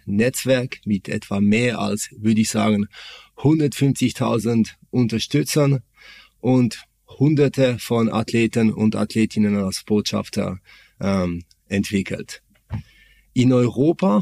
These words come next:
wurde die erste Organisation zweitausenddreizehn gegründet und, äh,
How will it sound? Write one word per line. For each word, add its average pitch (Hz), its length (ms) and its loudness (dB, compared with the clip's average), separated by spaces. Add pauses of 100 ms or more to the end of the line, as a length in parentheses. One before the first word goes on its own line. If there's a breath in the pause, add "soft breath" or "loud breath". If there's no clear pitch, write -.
(120)
wurde 127 280 2
die 113 140 0
erste 117 260 0
Organisation 127 720 2
zweitausenddreizehn 110 1900 -2
gegründet 165 640 0 (720 soft breath)
und, 123 320 2
äh, 117 200 0